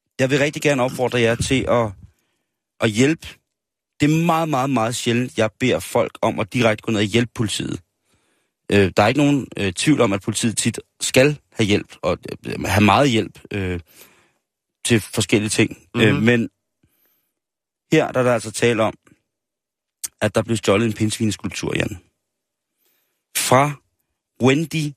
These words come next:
Speaker 1: Klemperers Glimps Public Art. Og, øh, det er hendes installation faktisk også, som er blevet... Øh, som er blevet fjernet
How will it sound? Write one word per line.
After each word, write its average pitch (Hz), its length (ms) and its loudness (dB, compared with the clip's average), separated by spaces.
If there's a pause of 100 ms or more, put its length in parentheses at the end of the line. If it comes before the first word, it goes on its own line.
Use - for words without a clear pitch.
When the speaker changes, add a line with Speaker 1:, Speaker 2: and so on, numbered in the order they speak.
(120)
Speaker 1:
Klemperers 135 720 0 (160)
Glimps 127 400 0 (100)
Public - 340 -2 (140)
Art. 104 240 0 (1300)
Og, 110 400 2
øh, 95 300 -2 (120)
det 123 80 2
er 117 60 4
hendes 127 380 0
installation 113 720 0
faktisk - 400 -4
også, 120 300 0 (680)
som 110 240 0
er 101 80 2
blevet... 95 460 2
Øh, 85 420 -2 (1040)
som 107 140 0
er 104 60 2
blevet 95 480 2 (320)
fjernet 98 440 -2